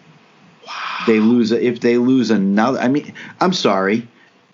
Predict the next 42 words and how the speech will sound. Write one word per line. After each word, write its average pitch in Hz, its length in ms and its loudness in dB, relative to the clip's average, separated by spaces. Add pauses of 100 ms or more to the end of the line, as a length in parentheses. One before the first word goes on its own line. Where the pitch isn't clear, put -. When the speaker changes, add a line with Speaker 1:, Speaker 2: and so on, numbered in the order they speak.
(500)
Speaker 2:
They 123 120 0
still 147 320 0
have, 127 400 -2 (380)
uh, 107 360 0 (560)
that 110 340 -4
guy 113 320 0
on 101 200 0
defense, 110 440 -2
you 101 60 -2
know, 104 140 2
that 90 200 -2
Victor 107 300 0
Hedman 107 440 2
guy? 113 260 0
Yeah, 110 300 -2
okay. 87 340 -4 (200)
Only - 120 -2
Speaker 1:
Never 95 100 2
Speaker 2:
the 120 80 0
Speaker 1:
heard 127 80 -2
Speaker 2:
best 113 220 -4
Speaker 1:
of 107 120 -10
him. 95 120 0
Speaker 2:
defenseman 90 280 -2
in 87 100 -4
the 87 60 -2
league. 87 260 -2
Never 80 220 -4
heard 85 160 -2
of 76 80 -6
him, 78 100 -2
I 78 100 -2
know. 76 220 -4 (1160)
Uh, 92 320 0
you 95 80 2
still 104 260 0
got 98 120 2
Sergachev. 104 720 0
You 85 80 -2
still 98 320 0
got, 90 360 -2
uh, 87 480 0